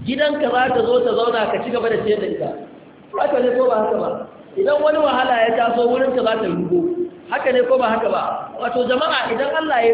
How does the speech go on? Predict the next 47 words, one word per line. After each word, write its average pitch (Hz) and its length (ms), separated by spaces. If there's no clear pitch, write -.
tsari, 240 260
mu 196 140
karɓi 226 200
tsarin 254 280
da 190 120
mu 285 180
bayi 285 300
ne 226 80
na 190 160
Allah. 190 200
Allah 302 320
ne 240 160
ya 262 120
halice 226 420
mu. - 180
Kwakwalwar 320 560
ta 277 180
mu 262 100
ma 247 180
da - 100
suke 233 240
wannan 233 320
irin 240 280
tunanin 196 360
bauɗaɗɗe, 196 480
Allah 311 500
ne 262 240
ya 269 80
mana 269 180
kwakwalwar 247 500
fa. 180 120
Muna 285 240
gane 254 200
wannan 226 220
ai. 175 120
Don - 220
haka 311 260
idan 262 300
Allah 294 340
ya 247 160
tsari, 254 380
mu 226 100
haƙura 233 480
mu 240 80
karɓi 220 320
tsarin 247 320
Allah, 233 260